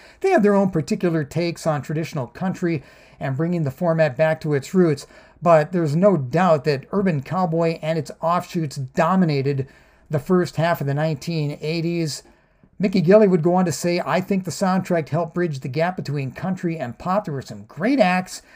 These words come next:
that came out of that era, like George Strait. The movie influenced what people wore.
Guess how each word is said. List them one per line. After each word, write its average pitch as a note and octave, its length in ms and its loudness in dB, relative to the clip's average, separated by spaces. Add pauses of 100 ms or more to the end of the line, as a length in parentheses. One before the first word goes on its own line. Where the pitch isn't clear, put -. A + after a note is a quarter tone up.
(300)
that E3 160 -8
came D3+ 400 -2
out B3 240 0
of F3+ 100 -4
that D#3+ 280 0
era, E3+ 400 -2 (180)
like B2 260 -6
George E3 460 -2
Strait. F3 640 -4 (400)
The B2 100 -6
movie D#3+ 300 -2
influenced F#3+ 640 0
what D3 240 -4
people E3+ 420 0
wore. E3+ 580 0